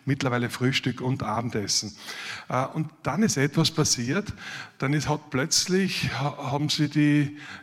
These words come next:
wie soll ich sagen, die Handelsströme verändert. Und wir haben schon lange einen Online-Shop bei uns und der hat plötzlich dann extrem, äh, gut funktioniert. Und wir haben innerhalb von einer Woche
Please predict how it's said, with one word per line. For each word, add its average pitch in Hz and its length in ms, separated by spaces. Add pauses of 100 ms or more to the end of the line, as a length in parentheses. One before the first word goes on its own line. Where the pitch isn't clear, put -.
(120)
wie 123 60
soll 160 160
ich 131 60
sagen, 147 180
die 151 120
Handelsströme 127 800
verändert. 123 720
Und 117 360
wir 127 140
haben 123 380
schon 120 180
lange 135 300
einen 123 80
Online-Shop 147 600
bei 139 120
uns 143 260 (400)
und 123 200
der 120 160
hat 139 180
plötzlich 143 480
dann 139 140 (100)
extrem, 135 840 (260)
äh, 120 220
gut 170 200
funktioniert. 151 560 (360)
Und 123 100
wir 139 100
haben 139 160
innerhalb 156 440
von 143 180
einer 156 340
Woche 143 420